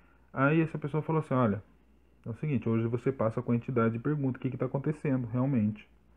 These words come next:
né? Porque daí a entidade vai saber responder,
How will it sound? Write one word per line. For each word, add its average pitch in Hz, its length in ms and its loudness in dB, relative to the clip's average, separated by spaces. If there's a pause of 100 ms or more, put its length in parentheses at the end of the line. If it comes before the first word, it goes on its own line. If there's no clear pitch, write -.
(580)
né? 110 320 -2
Porque - 160 -8
daí 104 160 4
a 107 60 6
entidade 147 360 0
vai 262 140 0
saber 160 220 4
responder, 107 580 0